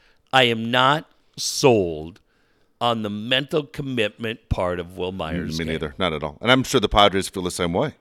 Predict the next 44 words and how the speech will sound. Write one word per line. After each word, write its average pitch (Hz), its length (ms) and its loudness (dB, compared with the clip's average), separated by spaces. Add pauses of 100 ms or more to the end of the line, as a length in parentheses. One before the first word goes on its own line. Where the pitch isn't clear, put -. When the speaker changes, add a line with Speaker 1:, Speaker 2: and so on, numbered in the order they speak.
(600)
Speaker 2:
I 113 40 0
mean, 131 120 2
you 143 100 2
re-, 139 140 -2 (180)
basically, 156 480 4
you 135 120 0
had 139 100 2
to 139 60 -2
bring 127 240 0
Hosmer 131 420 2
in 135 80 0
because 127 320 -2
the 127 80 -4
guy 123 160 4
wasn't 123 320 2
that 127 160 0
guy. 202 260 0 (680)
Speaker 1:
The 104 120 -8
God, 107 460 4
I 101 80 -4
mean, 104 200 -4
that 135 260 0
is 123 180 0
just 107 380 -4
one, 101 640 -2 (960)
that 143 260 2
is 131 260 0
one 101 760 -2 (300)
where 107 180 -2
you 92 160 -2
go, 82 540 -2 (100)
and, 110 320 -4
and 127 280 -8 (100)
see, - 220 -10
this 254 280 -4
is 220 140 -8
the 202 60 -6
thing 135 220 -2
that 104 80 -6
drives 92 320 0
me 95 120 -6
nuts 87 320 -8
about 69 340 -10
Ted. - 360 -14